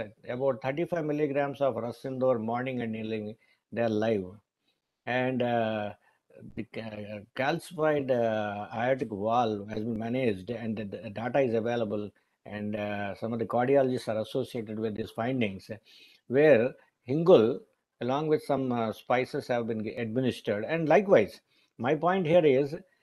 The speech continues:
when we look at our clinical experiences, as I mentioned by some of the speakers earlier, this gives real confidence. This, this is a real-time, uh, what you call, observation. Uh,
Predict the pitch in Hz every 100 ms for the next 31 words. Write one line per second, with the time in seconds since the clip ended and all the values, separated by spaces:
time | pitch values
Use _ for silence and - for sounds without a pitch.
0 | _ - 135 160 165 143 143 165 160 185
1 | 165 160 156 147 143 135 151 131 - -
2 | 135 139 123 120 117 117 117 113 113 117
3 | 127 123 110 110 113 113 110 - 113 117
4 | 107 - 113 127 95 90 _ _ - _
5 | _ _ _ - 185 - 139 165 180 -
6 | - - 151 180 - 135 123 120 - -
7 | 120 160 156 175 196 180 165 202 190 185
8 | 165 147 135 123 120 131 151 156 143 117
9 | 113 147 139 107 98 90 _ _ _ _
10 | 113 113 113